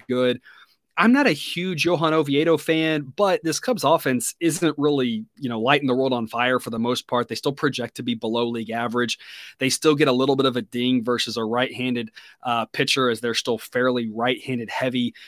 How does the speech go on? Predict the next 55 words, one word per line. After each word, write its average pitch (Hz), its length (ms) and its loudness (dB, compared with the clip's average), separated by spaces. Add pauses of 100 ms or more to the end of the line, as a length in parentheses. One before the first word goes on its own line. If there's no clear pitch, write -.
(200)
So - 140 2
I - 20 6
think 226 220 2
we're 190 80 6
gonna 180 160 4
have 147 220 2
just 123 200 -6
better 143 240 2
pitching 139 360 0
than 113 100 0
hitting 135 320 0
in 123 100 0
this 131 240 -2
one, 135 140 2
and 120 80 2
the 110 60 -2
wind 123 280 2
blowing 117 300 0
in. 120 340 0 (240)
I 139 80 0
like 180 240 4
the 151 140 4
under. 147 160 4
As 139 100 2
much 185 120 2
as - 80 -2
I'd 151 120 4
love 135 180 4
an 135 60 2
under 127 220 2
nine, 120 400 0 (320)
I 214 80 4
think 233 160 4
under 143 200 4
eight 147 120 4
and 143 60 -4
a - 20 -2
half 135 340 0
or 151 80 0
even 262 180 0
maybe 190 260 2
under 147 280 2
eight 131 220 -2
with 117 180 -6
good 127 220 -4
odds 110 340 -2
is 117 100 -8
still 151 220 -2
a 120 80 -2
pretty 165 400 -2
solid 135 600 0
pick - 260 -8
in 123 120 -4
this 127 200 0
one. 127 200 2